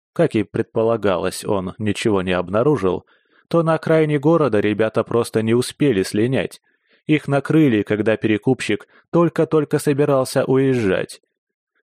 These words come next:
Там обнаружили украденные конденсаторы и ещё много всего интересного. Об этих операциях рассказал сам Риц,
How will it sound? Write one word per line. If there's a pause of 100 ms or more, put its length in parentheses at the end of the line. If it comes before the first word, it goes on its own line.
(680)
Там
обнаружили
украденные
конденсаторы
и
ещё
много
всего
интересного. (480)
Об
этих
операциях
рассказал
сам
Риц,